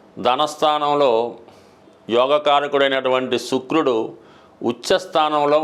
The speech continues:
ఉండడం జరిగింది. అంటే ఏదైనా మీ కుటుంబంలో ఒకరికి, ఒకవేళ మీకు కాని సందర్భంలో మీ కుటుంబంలో ఒకరికి ఏదైనా ఒక గొప్ప పదవి కానీ అధికార హోదా కానీ రావడం జరుగుతుంది. లేదంటే ఒక వివాహం ద్వారా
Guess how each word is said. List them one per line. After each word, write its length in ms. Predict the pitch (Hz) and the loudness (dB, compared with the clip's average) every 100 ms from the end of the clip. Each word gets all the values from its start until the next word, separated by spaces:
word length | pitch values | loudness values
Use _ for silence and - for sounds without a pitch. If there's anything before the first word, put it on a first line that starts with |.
| 139 | 0
ఉండడం 220 | 127 143 110 | -2 -2 -2
జరిగింది. 420 | 107 101 90 - - - - - - | -2 -2 -4 -6 -8 -14 -20 -16 -8
అంటే 160 | 180 220 - - _ - 135 | -2 -2 -4 -14 _ -4 -2
ఏదైనా 320 | 143 151 156 151 | 0 0 0 0
మీ 80 | 139 139 | 0 0
కుటుంబంలో 480 | 139 147 147 143 143 123 | 0 0 0 2 2 2
ఒకరికి, 300 | 120 151 117 107 | 0 -2 -2 -2
ఒకవేళ 220 | 113 139 131 | -2 -2 -2
మీకు 180 | 131 131 131 | -4 -2 -2
కాని 200 | 131 139 | -2 -2
సందర్భంలో 500 | 139 127 123 131 151 254 - - - - 120 | -4 -2 -2 0 0 -4 -8 -20 -20 -10 -2
మీ 80 | 139 127 | -2 0
కుటుంబంలో 460 | 131 143 143 143 135 127 | 0 0 0 2 2 2
ఒకరికి 300 | 120 135 127 | 0 -2 0
ఏదైనా 280 | 131 127 156 196 190 - | 0 0 -2 -6 -10 -6
ఒక 100 | 117 117 | -4 0
గొప్ప 240 | 120 - 147 107 - - | 0 2 0 0 -4 -2
పదవి 300 | 113 120 135 127 | -2 0 0 0
కానీ 220 | 127 135 190 - - - - - 113 | -2 -4 -10 -14 -20 -20 -20 -6 -4
అధికార 400 | 123 135 147 143 131 | -4 0 0 2 2
హోదా 280 | 135 127 135 127 | 2 2 2 2
కానీ 180 | 127 131 | 0 2
రావడం 300 | 123 120 120 120 | 2 2 0 0
జరుగుతుంది. 500 | 110 110 107 107 107 185 | 0 0 -2 -4 -2 0
లేదంటే 260 | 165 160 170 156 | 0 0 0 0
ఒక 100 | 135 131 | 0 2
వివాహం 400 | 135 147 143 147 | 2 2 2 0
ద్వారా 220 | 139 139 | 2 2